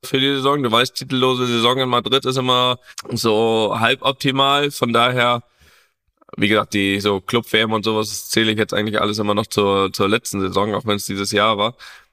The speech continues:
Aber nein, besonders, weil ich hab's ja auch wirklich noch nicht erlebt. Und ich muss sagen, so dieses ganze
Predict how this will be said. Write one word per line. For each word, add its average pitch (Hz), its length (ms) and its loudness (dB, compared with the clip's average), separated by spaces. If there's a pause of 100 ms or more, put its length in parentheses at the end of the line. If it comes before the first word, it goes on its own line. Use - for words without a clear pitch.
(240)
Aber 110 680 0 (380)
nein, 151 300 2
besonders, 131 600 0
weil 123 200 2
ich 127 140 -4
hab's 165 160 -2
ja 175 80 2
auch 135 120 0
wirklich 165 260 -2
noch 151 120 0
nicht 147 200 -2
erlebt. 139 520 0
Und 113 160 -2
ich 123 120 -2
muss 131 160 0
sagen, 135 400 2
so 127 320 0 (1040)
dieses 123 280 2
ganze 131 840 2